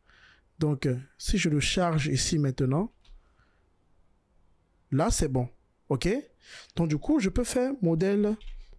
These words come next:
point save. Euh,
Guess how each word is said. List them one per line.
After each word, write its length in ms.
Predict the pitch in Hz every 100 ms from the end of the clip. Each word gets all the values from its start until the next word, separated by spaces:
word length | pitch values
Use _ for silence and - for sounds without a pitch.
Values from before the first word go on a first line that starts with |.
| -
point 240 | 214 214
save. 600 | 214 - 208 214 202 214 - - - - - _ _ _ _ _ - - - - _ _ _ _ 165
Euh, 340 | 156 151